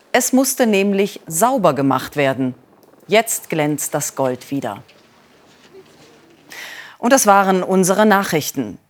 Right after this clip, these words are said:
Koalition. Plan für Rente bleibt. Ärzte warnen. Neue Grippe sehr ansteckend.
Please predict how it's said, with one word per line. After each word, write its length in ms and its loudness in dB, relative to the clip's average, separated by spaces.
Koalition. 880 2
Plan 400 2
für 320 2
Rente 440 2
bleibt. 640 -2
Ärzte 480 0
warnen. 580 2
Neue 400 4
Grippe 580 2
sehr 480 0
ansteckend. 800 -4